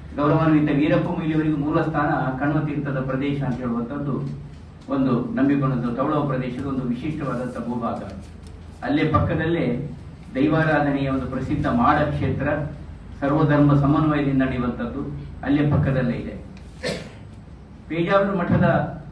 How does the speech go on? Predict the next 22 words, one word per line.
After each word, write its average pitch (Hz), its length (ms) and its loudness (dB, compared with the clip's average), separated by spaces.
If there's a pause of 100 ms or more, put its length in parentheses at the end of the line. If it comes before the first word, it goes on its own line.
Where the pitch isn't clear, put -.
(160)
ಆಡಳಿತಕ್ಕೊಳಪಟ್ಟಂತ 147 1080 2
ಮಠ, 120 460 0 (400)
ಅದು, 143 420 -6
ಅದು 131 180 -2
ಪೇಜಾವರ 170 360 4
ಮಠದಿಂದ 170 400 0
ಮೂಲ 170 280 2
ಅಲ್ಲ, 135 220 0 (480)
ಅದು 131 120 -6
ಹಿಂದಿನಿಂದ 196 320 4
ಇದ್ದ 160 300 0
ಕ್ಷೇತ್ರ. - 240 -6
ಇವತ್ತು - 260 -6
ಅದರ 170 200 -2
ಆಡಳಿತಕ್ಕೊಳಪಟ್ಟ 139 760 -2
ಸ್ಥಳ. 117 300 -8 (1040)
ಉಡುಪಿಯ 156 360 2
ಅಷ್ಟಮಠಗಳ 175 680 0 (800)
ಎರಡೆರಡು 185 440 4
ಯತಿಗಳ 170 480 2 (320)
ಒಂದು 139 360 0
ದ್ವಂದ್ವದ 175 840 2